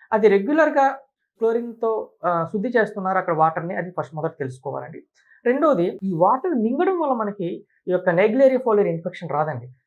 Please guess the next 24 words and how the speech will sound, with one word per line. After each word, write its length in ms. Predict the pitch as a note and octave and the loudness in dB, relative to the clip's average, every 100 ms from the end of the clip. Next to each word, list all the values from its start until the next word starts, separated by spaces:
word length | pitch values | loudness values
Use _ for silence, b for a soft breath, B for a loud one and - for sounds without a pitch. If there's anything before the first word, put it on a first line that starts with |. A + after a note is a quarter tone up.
| - | -4
Most 280 | F3+ C4 - | 0 0 2
of 120 | B3+ | 2
the 100 | A#3+ | 2
times, 300 | A#3 G#3+ A3 - _ D#3+ | 0 -2 -4 -10 _ -2
ఆ, 60 | D#3 C#3+ | -2 2
నైంటీ 340 | E3+ A#3+ A#3+ A#3+ | 2 2 -2 -4
నైన్ 200 | A3+ G#3 | -4 -6
to 80 | F#3+ | -4
హండ్రెడ్ 240 | F3+ F#3 | -4 -4
పర్సెంట్ 320 | F#3 F3+ G3 F3 | -6 -6 -6 -4
ఈ 60 | |
యొక్క 120 | D3+ D3+ | -6 -6
నాసల్ 400 | D#3+ C4 D4+ C#4+ | -4 -2 -4 -2
పాసేజ్ 380 | A3 G#3 G#3+ G#3 G#3 | 0 2 2 0 -2
ద్వారా 280 | G3 G3+ C4 - _ _ | -4 -2 -2 -6 _ _
ఆల్ఫాక్టరీ 640 | - B3+ C4+ C#4+ C#4 C4+ B3 | 2 2 4 4 2 0 0
నెర్వ్ 180 | G3+ F#3+ | 2 2
గుండా 200 | F#3 G3 | 0 0
అది 140 | B3 F3+ | 0 0
బ్రెయిన్‌కి 380 | C#3+ G3+ G#3 D#3+ | 2 2 2 -4
వెళ్తుంది. 300 | C3 C3 - G3 | -4 -8 -10 -4
కాబట్టి 380 | A3+ C#4 F#3+ F#3+ B B - | -2 -2 -4 -8 B B -4
ఈ 80 | E3+ | 0
నోస్‌లోకి 680 | F3 C#4 D#4 D#4+ D#4 C4+ | 2 2 2 -2 -2 0